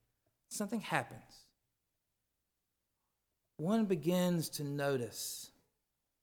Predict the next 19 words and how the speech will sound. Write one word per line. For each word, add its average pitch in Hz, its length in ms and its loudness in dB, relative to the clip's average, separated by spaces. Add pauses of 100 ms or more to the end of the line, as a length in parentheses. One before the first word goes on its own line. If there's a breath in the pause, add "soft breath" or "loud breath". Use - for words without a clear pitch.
(200)
the 127 80 -2
homeless 147 340 0
man 120 500 0 (340)
on 123 120 -4
the 117 60 -4
corner. 101 380 -6 (2500)
Your 160 200 0
heart - 580 8 (400 soft breath)
begins 170 360 6
to 156 180 6
ache 170 360 8 (160)
for 156 80 -4
the 147 80 4
woman 147 260 4
who 135 80 2
just 143 220 2
lost 131 260 4
her 127 80 -2
husband. 113 400 -4